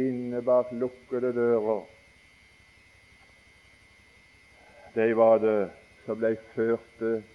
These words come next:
til denne herlighet. Han førte de ut ifra den trangen og låste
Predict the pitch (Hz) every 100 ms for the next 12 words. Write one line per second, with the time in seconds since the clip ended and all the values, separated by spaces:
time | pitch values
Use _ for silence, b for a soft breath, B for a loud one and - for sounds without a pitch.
0 | - 113 110 110 110 110 104 107 107 104
1 | 101 101 - - - - _ - _ -
2 | 113 120 117 - 123 123 120 - 120 120
3 | 123 120 123 117 117 - 131 120 - 120
4 | 117 - - 117 117 113 95 - - _
5 | - - - - 113 120 113 107 101 -
6 | - _ - 123 123 117 117 113 -